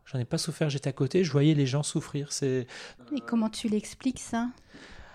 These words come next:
Speaker 1: C-, comment je l'explique ça ? Alors là, j'ai toute une théorie. Alors là, ça,
Speaker 2: Vas-y.
Speaker 1: hum, j'ai toute une théorie dans le sens où j'ai le sentiment qu'à un âge que je ne sais pas définir exactement,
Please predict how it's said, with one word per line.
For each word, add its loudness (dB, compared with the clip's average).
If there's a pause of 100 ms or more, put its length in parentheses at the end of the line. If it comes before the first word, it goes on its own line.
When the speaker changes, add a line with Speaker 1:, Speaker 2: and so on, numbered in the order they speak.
(1160)
Speaker 1:
C-, -4
comment 10
je 8
l'explique 4
ça ? 6
Alors 8
là, 10
j'ai 8
toute 2
une 4
théorie. 8
Alors 4
là, 4
ça, 4
Speaker 2:
Vas-y. 2
Speaker 1:
hum, -2
j'ai 4
toute 0
une 4
théorie 8
dans 4
le 2
sens 2
où 6
j'ai 6
le 2
sentiment 0 (440)
qu'à 6 (180)
un 8
âge 6
que 2
je 2
ne 0
sais 2
pas 4
définir 2
exactement, 0